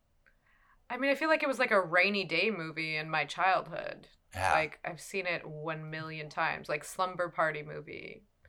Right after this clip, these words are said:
Speaker 2: And then
Speaker 1: Like, constant.
Speaker 2: also, other question.
Speaker 1: Mm-hmm.
Speaker 2: Have you continued your Altman journey? Did you watch any more?
Speaker 1: No.
Speaker 2: Oh, okay.
Speaker 1: Not yet.
Speaker 2: All right. Well, bye. Good night.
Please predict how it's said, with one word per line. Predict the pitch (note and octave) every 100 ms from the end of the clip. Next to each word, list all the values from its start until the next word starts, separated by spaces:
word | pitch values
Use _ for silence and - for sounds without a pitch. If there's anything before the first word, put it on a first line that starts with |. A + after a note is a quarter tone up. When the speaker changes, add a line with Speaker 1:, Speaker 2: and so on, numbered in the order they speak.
| _ _ - - - _
Speaker 2:
And | G#2+ G2+
then | G2 F#2+ G2 G2
Speaker 1:
Like, | - _ _ _ _
constant. | - F#3 C4 - - A#2+ - -
Speaker 2:
also, | G#2+ A2 A2+ - G2 F2+ F2+ - _ _
other | F#2 E2+ D#2
question. | - D#2 - - D#2 F2 G2 _ _ _ _ _ _ _ _ _ -
Speaker 1:
Mm-hmm. | -
Speaker 2:
Have | - G#2+ G2
you | G2 G2 F#2+ F2+ F2+ - - _ _
continued | - G#2 G2 G2+ F#2+ F#2 F2
your | F2+ F#2
Altman | F2 F#2 G#2+
journey? | A2 A#2+ B2 C3 C3+ - _
Did | G#2
you | G2+
watch | F#2+ F2+ -
any | F2+
more? | F2 F2
Speaker 1:
No. | D#3+ D#3+ D#3+ D#3+ D#3+ D#3 D#3+ A2+
Speaker 2:
Oh, | E2+ E2
okay. | E2 - D2+
Speaker 1:
Not | E2 F3 C#3+
yet. | D#3 D3+ D3 C#3+ -
Speaker 2:
All | A#2+ G#2
right. | F2+ -
Well, | C3 C#3+
bye. | E3+ F#3+ E3 C#3+ D3
Good | C#3
night. | C3+ C3+ A2+